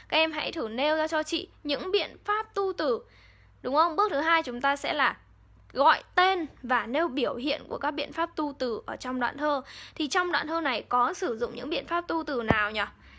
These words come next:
Các bạn ơi, trong đoạn thơ này thì có sử dụng những biện pháp tu từ nào? Đây, chị đã chiếu lên đây đoạn thơ này rồi. Thì các em hãy đọc và nêu, liệt kê những biện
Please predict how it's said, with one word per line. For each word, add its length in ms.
Các 100
bạn 200
ơi, 160
trong 160
đoạn 140
thơ 140
này 180
thì 120
có 180
sử 180
dụng 140
những 120
biện 120
pháp 120
tu 180
từ 160
nào? 260
Đây, 200
chị 120
đã 160
chiếu 220
lên 180
đây 200
đoạn 180
thơ 140
này 180
rồi. 260
Thì 120
các 100
em 140
hãy 220
đọc 340
và 280
nêu, 340
liệt 220
kê 200
những 240
biện 160